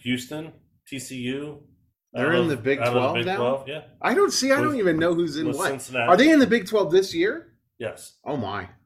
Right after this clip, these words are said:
Speaker 1: So is Oklahoma and
Speaker 2: I knew
Speaker 1: Texas for
Speaker 2: U C.
Speaker 1: one more year, and then they're moving.
Speaker 2: So Houston and U C are in now.
Speaker 1: And, and U C F.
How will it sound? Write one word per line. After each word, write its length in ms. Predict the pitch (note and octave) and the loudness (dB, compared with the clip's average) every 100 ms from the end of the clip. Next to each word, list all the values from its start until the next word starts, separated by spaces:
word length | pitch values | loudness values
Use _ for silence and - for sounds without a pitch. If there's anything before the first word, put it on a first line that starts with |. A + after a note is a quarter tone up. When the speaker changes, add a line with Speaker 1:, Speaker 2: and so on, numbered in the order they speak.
| _ | _
Speaker 1:
So 180 | _ B2 | _ -4
is 100 | A#2+ | -4
Oklahoma 380 | A#2+ A2 A2+ A2 | -6 -6 -6 -4
and 80 | G#2 | 0
Speaker 2:
I 60 | D3+ | 6
knew 140 | A#3 | 6
Speaker 1:
Texas 340 | G3 F3+ G3+ | 4 0 -2
for 60 | G3 | -4
Speaker 2:
U 0 | |
C. 20 | |
Speaker 1:
one 100 | G3 | -2
more 220 | C#3+ A#2+ | -2 -2
year, 360 | F#2 F#2+ E2+ D#2 _ _ | -8 -12 -14 -18 _ _
and 100 | - | -12
then 120 | G2 F#2+ | -10 -10
they're 120 | F#2 | -10
moving. 440 | F#2+ F2 C#2 C2+ _ _ _ _ _ _ _ _ _ _ _ _ _ _ | -10 -10 -14 -20 _ _ _ _ _ _ _ _ _ _ _ _ _ _
Speaker 2:
So 200 | - E3 | 0 2
Houston 580 | - A3 D4 - B3+ A3 | 4 6 6 4 0 2
and 180 | E3+ D#3+ | 0 0
U 140 | F#3+ | -4
C 300 | F#3 G3 F3 | -6 -4 0
are 100 | C3 | -2
in 680 | D#3 E3+ C#3 B2 B2 B2 B2+ | 0 -2 0 0 -2 -6 -6
now. 420 | C#3 D#3 C3 G2 | -2 0 0 -2
Speaker 1:
And, 100 | A#2+ | -4
and 120 | B2 | -4
U 120 | A#2+ | -8
C 260 | G#2+ - A2 | -12 -12 -12
F. 320 | F#2 - - | -12 -14 -20